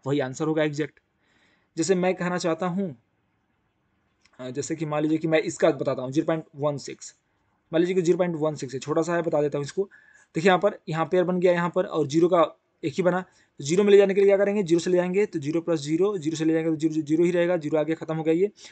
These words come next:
अब वन सिक्स उतारेंगे, देखिए डेसिमल के बाद वाला उतार रहे हैं ना, तो पहली बार ज़ीरो से गया था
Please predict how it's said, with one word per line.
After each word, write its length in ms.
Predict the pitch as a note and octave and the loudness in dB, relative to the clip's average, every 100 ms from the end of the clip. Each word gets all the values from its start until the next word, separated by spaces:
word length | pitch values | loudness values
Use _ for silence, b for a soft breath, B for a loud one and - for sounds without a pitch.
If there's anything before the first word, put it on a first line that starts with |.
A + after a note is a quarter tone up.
| B B | B B
अब 80 | C#3+ | 2
वन 180 | D#3 F3+ | 2 2
सिक्स 180 | F#3 | 0
उतारेंगे, 420 | F#3 F#3+ F#3 F#3+ G#3+ b b b | 0 2 2 0 -4 b b b
देखिए 220 | F#3+ F3 | 4 6
डेसिमल 360 | C3+ D#3+ F#3+ A3 | 4 2 2 2
के 100 | G3+ | 4
बाद 260 | D3 E3+ | 6 6
वाला 120 | G3 G3+ | 8 4
उतार 180 | F#3 | 4
रहे 100 | F3 | 2
हैं 60 | E3+ | 0
ना, 80 | G3 | -4
तो 80 | F#3 | 0
पहली 180 | F#3 | 4
बार 120 | G3 G3 | 4 4
ज़ीरो 160 | F3+ | 2
से 120 | F#3+ | 2
गया 160 | F#3 F#3+ | 2 2
था 200 | F3+ G#3+ | 0 -6